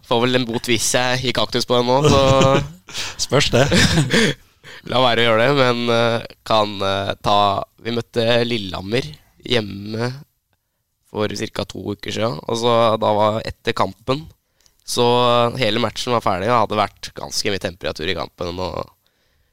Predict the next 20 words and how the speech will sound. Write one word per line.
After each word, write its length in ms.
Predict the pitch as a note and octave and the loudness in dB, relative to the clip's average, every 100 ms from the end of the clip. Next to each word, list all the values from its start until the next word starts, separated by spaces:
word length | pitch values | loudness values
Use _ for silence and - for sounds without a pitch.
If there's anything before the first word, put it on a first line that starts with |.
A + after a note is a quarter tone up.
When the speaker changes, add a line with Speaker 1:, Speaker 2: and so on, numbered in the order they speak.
| _ _ _ | _ _ _
Speaker 1:
ja, 120 | - - - _ _ _ _ | -4 -4 -8 _ _ _ _
vi 60 | A2 | -4
var 80 | A#2+ | -2
på 120 | A#2 | 0
vei 100 | A2+ A2 | 2 2
av 100 | G#2+ | 0
isen, 380 | G2 - C3 C#3 | -2 -4 -6 -6
og 120 | A2+ | -6
så 180 | A2+ A2+ A#2 A#2+ - | -4 0 0 -2 -8
kommer 240 | - A2 A#2 | -6 -2 -2
materialforvalteren 1080 | A2 A#2+ A#2 G2 - G#2+ G#2 G#2 - A#2 A2+ | -2 0 0 0 -4 -4 -4 -4 -4 -4 -4
til 100 | G#2 | -8
Lillehammer, 320 | F#2+ F2+ G2 | -8 -8 -6
tror 80 | G2+ | -4
jeg 80 | |
det 80 | G#2 | -2
var, 140 | C3 C3+ _ _ _ _ _ - | -4 -8 _ _ _ _ _ -12
skriker 460 | - G#2+ - A2+ | -6 -6 -6 -8
til 160 | G#2 G#2 | -6 -6
meg, 220 | A2+ | -8